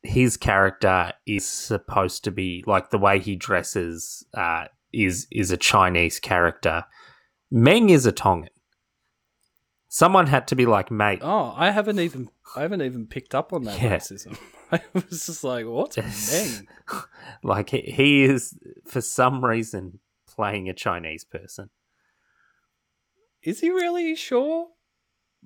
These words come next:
Speaker 1: Is he really Tongan, or is he, is Meng really a Chinese
Speaker 2: No,
Speaker 1: surname?
Speaker 2: no, no. I know. I know he's definitely, yeah. Is that for,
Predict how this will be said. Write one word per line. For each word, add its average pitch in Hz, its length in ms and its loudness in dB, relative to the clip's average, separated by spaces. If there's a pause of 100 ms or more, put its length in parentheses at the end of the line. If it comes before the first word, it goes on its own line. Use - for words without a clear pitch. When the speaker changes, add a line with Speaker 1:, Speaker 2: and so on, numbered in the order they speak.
(220)
Speaker 1:
Is 117 200 -6
he 117 140 -4
really 104 540 -4
Tongan, 131 420 0
or 110 180 2
is 104 180 2
he, 104 260 0
is 107 180 2
Meng 101 320 2
really 101 360 4
a 90 40 4
Chinese 98 500 2
Speaker 2:
No, - 140 6
Speaker 1:
surname? 160 160 4
Speaker 2:
no, 156 80 4
no. 147 80 4
I 147 60 4
know. 139 400 0
I 143 80 -2
know 151 220 -2
he's 147 280 -6
definitely, 131 540 -4
yeah. 123 300 -2
Is 143 320 -10
that 180 220 -2
for, - 180 -12